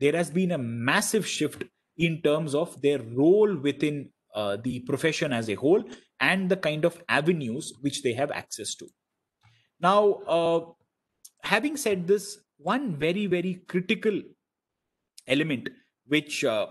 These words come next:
I guess all of us need to reckon with, is the fact that though today we have, uh, well, uh, especially if, you know, considering you all are at Nalsar, there is this certain, uh, glamour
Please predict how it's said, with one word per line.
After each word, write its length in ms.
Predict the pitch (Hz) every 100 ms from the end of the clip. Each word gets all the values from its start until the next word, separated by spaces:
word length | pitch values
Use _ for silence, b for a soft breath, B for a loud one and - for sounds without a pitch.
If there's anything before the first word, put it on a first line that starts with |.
| -
I 120 | 127
guess 300 | 131 156 151
all 240 | - 127 151
of 140 | 156
us 280 | 160 - -
need 260 | 139 139 -
to 60 |
reckon 400 | 127 113 113 160
with, 220 | 139 143 -
is 280 | 175 185 -
the 100 | 185
fact 440 | 185 175 208 -
that 300 | 185 175 175 - _ _ _ _ _ _ _ _ _ _ _ _ _ _ _ -
though 200 | 196 226
today 480 | 233 196 220 247
we 200 | 214 202 180
have, 440 | 175 180 160 143
uh, 260 | 131 117 95 - _ _ 135
well, 280 | 156 151 -
uh, 80 | 101 135
especially 520 | 127 175 160 170 135 -
if, 180 | 123 120 -
you 80 | 127
know, 100 | 123
considering 680 | 120 120 135 131 131 120
you 220 | 120 117 -
all 180 | 120 123
are 60 |
at 160 | 120 -
Nalsar, 480 | 104 113 156 120 143 b b b -
there 160 | 165
is 140 | 190 185
this 240 | 185 185
certain, 440 | 175 175 196 170 -
uh, 240 | 123 135 127 - -
glamour 460 | 123 160 180 160